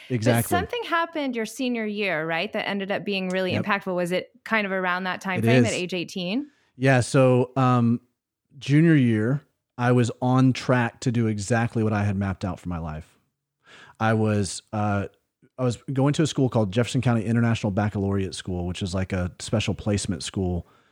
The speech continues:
Speaker 2: where they also allowed you to do a co-op with what you wanted to do for a future career. So every Wednesday I was working for the best orthopedic surgeon in the country.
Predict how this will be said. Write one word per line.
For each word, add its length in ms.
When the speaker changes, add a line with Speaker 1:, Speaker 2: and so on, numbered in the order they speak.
Speaker 2:
where 160
they 260
also 640
allowed 500
you 240
to 520
do 180
a 80
co-op 720
with 320
what 180
you 160
wanted 240
to 60
do 120
for 160
a 60
future 300
career. 500
So 160
every 240
Wednesday 480
I 60
was 180
working 300
for 180
the 100
best 440
orthopedic 480
surgeon 380
in 140
the 80
country. 580